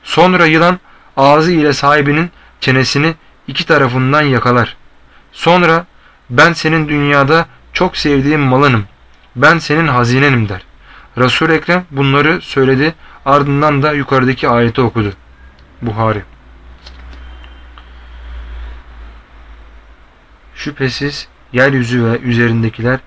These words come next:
geçip gittikten sonra yalnız biz kalacağız.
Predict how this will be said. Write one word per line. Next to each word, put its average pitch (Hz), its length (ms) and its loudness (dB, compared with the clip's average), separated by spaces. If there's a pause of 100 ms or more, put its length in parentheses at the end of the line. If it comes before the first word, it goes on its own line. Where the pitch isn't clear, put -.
(260)
geçip - 360 -6
gittikten 120 500 -6
sonra 101 440 -8 (840)
yalnız 135 640 0 (520)
biz 143 220 -4
kalacağız. 107 640 -4